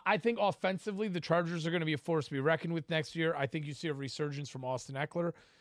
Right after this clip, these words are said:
because I think that Harbaugh is gonna keep him around and utilize him properly. I think you're gonna see Quentin Johnson really come up with another year under his belt. I don't know if you're gonna have Keenan Allen and Mike Williams there. I think you'll have Keenan Allen, and hopefully they add another piece,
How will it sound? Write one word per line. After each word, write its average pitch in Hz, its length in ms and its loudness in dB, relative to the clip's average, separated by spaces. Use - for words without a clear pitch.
because 147 180 -6
I 143 80 2
think 151 180 0
that 147 100 0
Harbaugh 151 300 4
is 127 60 -2
gonna 139 120 -6
keep 135 220 -6
him 131 160 -6
around 143 280 0
and 143 100 -4
utilize 139 360 -4
him 117 100 -10
properly. 160 600 0
I 160 60 -2
think 156 220 0
you're 165 80 0
gonna 165 140 0
see 156 160 -6
Quentin 165 320 0
Johnson 156 600 2
really 151 380 4
come 143 240 -2
up 143 160 0
with 143 120 -2
another 139 260 0
year 147 300 0
under 165 200 -2
his 160 200 -4
belt. 165 340 2
I 156 160 6
don't 175 360 2
know 202 180 6
if 180 140 2
you're 185 80 2
gonna 180 200 4
have 165 220 4
Keenan 165 280 0
Allen 156 240 2
and 147 240 0
Mike 160 220 -2
Williams 170 380 -4
there. 180 280 -2
I 147 100 0
think 165 220 2
you'll 160 100 6
have 156 160 4
Keenan 160 320 -2
Allen, 151 320 2
and 147 100 -4
hopefully 170 380 -2
they 156 260 4
add 147 280 2
another 143 300 -2
piece, - 520 -10